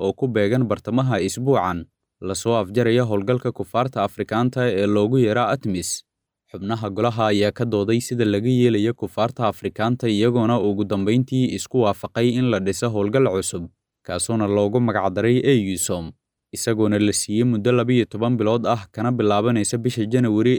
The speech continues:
ee soo aadan laba kun shan iyo labaatan. Waxa uuna howlgalkan socon doonaa muddo sanad ah, waana sida ku cad warka ka soo baxay golaha. Howlgalka A U som ayaa ka koobnaan doona ilaa laba iyo toban kun lix boqol iyo lix iyo labaatan askari,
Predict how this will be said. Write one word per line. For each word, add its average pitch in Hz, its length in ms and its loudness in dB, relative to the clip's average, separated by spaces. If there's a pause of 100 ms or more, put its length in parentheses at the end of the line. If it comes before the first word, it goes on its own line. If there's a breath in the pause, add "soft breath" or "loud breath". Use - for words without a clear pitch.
(120)
ee 101 40 0
soo 123 280 0
aadan 107 320 0
laba 113 180 0
kun 110 160 -4
shan 135 220 0
iyo 101 120 4
labaatan. 90 580 -4 (420)
Waxa 110 200 0
uuna 110 200 2
howlgalkan 135 480 0
socon 113 340 -2
doonaa 113 260 2
muddo 117 260 0
sanad 113 340 -2
ah, 117 240 0
waana 104 280 0
sida 123 280 -2
ku 135 160 -2
cad 104 180 0
warka 127 300 -2
ka 135 100 -6
soo 107 180 -4
baxay 123 300 -2
golaha. 110 460 0 (520)
Howlgalka 98 420 -2
A 113 140 4 (160)
U 104 40 -2
som 120 320 0
ayaa 104 280 0
ka 131 120 -4
koobnaan 113 460 0
doona 113 240 2
ilaa 113 260 2
laba 120 220 2
iyo 120 180 4
toban 123 260 -2
kun 117 220 -2
lix 131 160 -2
boqol 123 320 -4
iyo 107 140 0
lix 131 180 -2
iyo 107 160 2
labaatan 104 400 0
askari, - 540 -4